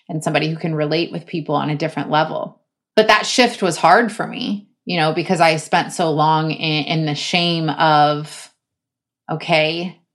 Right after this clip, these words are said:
like, what are people gonna think? How can I be a leader? Who is gonna listen to me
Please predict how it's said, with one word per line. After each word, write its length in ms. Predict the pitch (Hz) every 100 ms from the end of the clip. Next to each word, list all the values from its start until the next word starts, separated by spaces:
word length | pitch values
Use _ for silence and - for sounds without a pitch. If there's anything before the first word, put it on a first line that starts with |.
| _
like, 200 | 160 156
what 180 | 185 190
are 80 | 190
people 240 | 196 175
gonna 180 | 156 151
think? 240 | 151 135
How 200 | - 214
can 160 | 240 262
I 220 | 170 165
be 180 | 156 160
a 60 | 147
leader? 300 | 151 147 156
Who 220 | - 254
is 160 | 285
gonna 240 | 277 214 165
listen 560 | 180 185 180 151 156 156 - - -
to 160 | 196
me 540 | 175 170 170 190 233